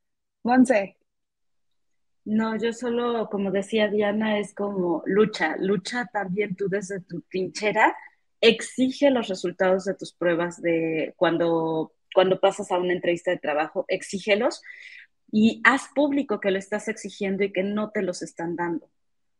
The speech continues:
Speaker 2: porque es muy válido, siempre va a haber alguien que se sume a tu lucha y entre más visibles seamos, pues más pronto nos van a resolver. Si nos seguimos escondiendo, más difícil va a ser.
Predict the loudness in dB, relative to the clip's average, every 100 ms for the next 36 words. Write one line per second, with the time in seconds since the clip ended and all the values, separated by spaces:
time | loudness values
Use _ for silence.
0 | _ _ 2 4 4 4 2 2 2 2
1 | 2 2 0 -4 -8 -6 -4 -2 -4 0
2 | 2 2 4 2 0 -4 -4 -8 -4 -6
3 | -4 -6 -2 -2 -2 -4 -2 -2 -4 -12
4 | -14 _ 2 2 2 0 0 2 0 -2
5 | -6 -4 -4 -4 0 4 4 4 0 0
6 | -10 _ _ _ _ _ _ _ _ _
7 | _ -10 -10 -10 -16 -20 _ _ _ _
8 | _ _ _ _ 0 0 0 0 2 2
9 | 0 -2 -2 -2 -2 -2 -4 -8 -8 -8
10 | -10 _ _ -4 0 0 0 -2 -2 -6
11 | -8 -6 -6 -4 -4 -6 -8 -12 -14 -14
12 | -16 -16 -20 -20